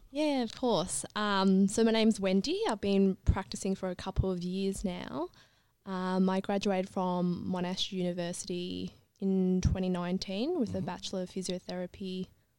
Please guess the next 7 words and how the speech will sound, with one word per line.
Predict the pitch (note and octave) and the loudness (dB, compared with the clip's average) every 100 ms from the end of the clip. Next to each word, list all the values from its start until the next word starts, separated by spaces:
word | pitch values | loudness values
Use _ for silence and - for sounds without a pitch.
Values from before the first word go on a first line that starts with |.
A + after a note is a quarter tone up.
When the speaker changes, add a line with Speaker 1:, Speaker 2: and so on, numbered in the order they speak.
| _ | _
Speaker 1:
with | - F3+ - | -14 -14 -6
honours. | F3 G3 D#4+ G#4 - - - _ _ _ _ | -2 0 0 -4 -6 -16 -20 _ _ _ _
And | G3 G3 | 0 2
Speaker 2:
Cool. | F#3 | 2
Speaker 1:
then | F#3 F3+ F3+ F3+ F3+ F3+ - - - | 0 0 0 0 0 0 -2 -14 -4
after | - A#3+ A#3 | -2 0 0
graduating, | G3 G3 F#3+ F#3+ F3+ F3+ F3 G#3+ | 0 -2 -2 -4 -2 -2 0 0